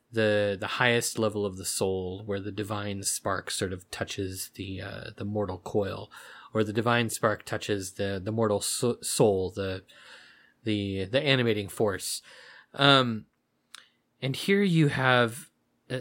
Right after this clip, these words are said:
the, the message in this deck is, is uncommon. I don't know that I've ever drawn the Eight of Wands in this deck in a reading before. It indicates, now again, we're looking at a What to Avoid card here.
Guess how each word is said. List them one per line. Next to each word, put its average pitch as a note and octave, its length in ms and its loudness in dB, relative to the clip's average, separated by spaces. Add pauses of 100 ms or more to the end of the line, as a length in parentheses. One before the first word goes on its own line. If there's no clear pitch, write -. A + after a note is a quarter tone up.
the, B2 280 -10
the C3 100 -4
message C3+ 400 0
in A#2 80 0
this A2 180 -2
deck - 220 -8
is, A2+ 180 -2
is G#2+ 440 -6
uncommon. B2 600 0
I A2+ 440 0
don't C#3 260 2
know C3+ 120 2
that B2+ 120 4
I've B2+ 160 4
ever A#2+ 240 4
drawn A2 420 0
the A2 160 -4
Eight A2+ 80 0
of G#2+ 140 -4
Wands G#2+ 440 0
in G#2 100 -2
this G#2+ 180 -4
deck - 240 -2
in G#2+ 80 -4
a G2+ 40 -4
reading A2 240 -2
before. F#2 440 -4 (840)
It B2 340 2 (840)
indicates, B2+ 1040 2 (2250)
now C3+ 160 4
again, C3+ 340 4
we're C3+ 100 4
looking C#3 260 2
at A2+ 160 0
a A#2+ 60 2
What A#2 180 0
to A#2+ 120 -2
Avoid A2 320 4
card G#2 260 -4
here. G2+ 340 -2